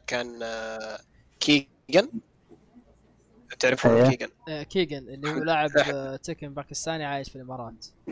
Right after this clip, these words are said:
Speaker 1: في الإمارات، أيوه.
Speaker 3: إيه.
Speaker 1: طبعا البحرين الظاهر كان فيها عبود سكستي ناين.
Speaker 3: أيوه.
Speaker 1: تعب
Speaker 2: أيوه.
Speaker 1: كثير، تعب الفريق السعودي كثير، بس الحمد لله سلكت معهم وقدروا يفوزون.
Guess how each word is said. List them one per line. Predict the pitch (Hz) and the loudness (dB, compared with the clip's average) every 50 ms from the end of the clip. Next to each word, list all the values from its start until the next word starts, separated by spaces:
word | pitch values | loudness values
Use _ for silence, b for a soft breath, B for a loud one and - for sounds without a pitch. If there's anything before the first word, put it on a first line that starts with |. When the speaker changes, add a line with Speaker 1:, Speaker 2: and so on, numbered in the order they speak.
| - - _ | -14 -16 _
Speaker 1:
في | - - | -4 -2
الإمارات، | 135 131 131 127 127 123 120 - | 0 4 4 6 6 6 4 2
أيوه. | - 123 117 - - - _ - | 0 -2 -4 -4 -6 -12 _ -18
Speaker 3:
إيه. | - 147 135 127 | -14 -14 -4 2
Speaker 1:
طبعا | - 165 170 | 6 6 8
البحرين | 180 185 180 180 247 233 | 8 8 8 10 10 10
الظاهر | 202 170 196 208 190 | 10 10 10 10 10
كان | - 185 165 | 10 8 4
فيها | - - 202 185 165 160 156 151 147 143 135 | 6 8 10 10 12 12 12 12 12 10 10
عبود | 127 135 139 143 156 175 175 165 135 135 135 135 | 8 6 4 4 6 6 6 6 4 2 2 2
سكستي | 135 - 165 - - - 139 135 | 2 2 -2 -2 -4 -2 0 2
ناين. | 139 147 139 120 - - _ _ _ _ _ _ - 143 | 4 4 4 4 0 -4 _ _ _ _ _ _ -14 -10
Speaker 3:
أيوه. | 139 143 143 139 135 127 - - - - - - _ _ _ _ _ _ _ - | -8 -6 -6 -6 0 4 6 6 6 6 2 -4 _ _ _ _ _ _ _ 2
Speaker 1:
تعب | - 131 131 139 | 6 8 8 8
Speaker 2:
أيوه. | 127 120 120 | 8 6 4
Speaker 1:
كثير، | 120 - - 143 | 2 0 0 -4
تعب | 127 - _ _ - - 135 131 131 127 123 - 147 | -8 -10 _ _ -2 -2 -2 -2 -2 -6 -6 -4 -4
الفريق | 139 135 151 147 | -4 -2 -2 -2
السعودي | 139 131 - 139 135 139 127 | -2 -2 -2 0 0 0 -2
كثير، | 127 - 156 160 135 | -2 0 0 0 0
بس | 131 - - | 0 -2 -4
الحمد | 131 - 143 131 127 | -4 -4 -6 -4 -2
لله | 131 123 120 | -2 0 0
سلكت | - 131 120 - - - - | 0 -2 -4 -4 -6 -10 -8
معهم | 120 120 117 - - _ _ _ _ _ _ _ _ _ _ - | -6 -6 -6 -8 -12 _ _ _ _ _ _ _ _ _ _ -4
وقدروا | 131 131 123 123 | -2 0 0 0
يفوزون. | 120 - - 120 - - - | 0 -2 -6 -8 -8 -10 -14